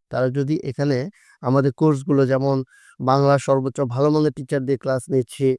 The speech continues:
তারপরে সা-, সাধারণ জ্ঞানে বাংলাদেশের সেরা সেরা টিচারগুলো দিয়ে ক্লাস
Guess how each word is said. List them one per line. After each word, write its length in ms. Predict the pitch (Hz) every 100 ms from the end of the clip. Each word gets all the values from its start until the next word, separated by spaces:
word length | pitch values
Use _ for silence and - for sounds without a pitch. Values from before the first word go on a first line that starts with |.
| _ _ _
তারপরে 460 | - 135 117 135 135
সা-, 480 | - 135 135 127 127
সাধারণ 440 | - 139 147 151 143
জ্ঞানে 240 | 143 139
বাংলাদেশের 560 | 127 139 143 139 131 135
সেরা 300 | - 147 156
সেরা 260 | 151 139
টিচারগুলো 540 | 131 202 147 135 135 139
দিয়ে 160 | 135
ক্লাস 240 | 127 131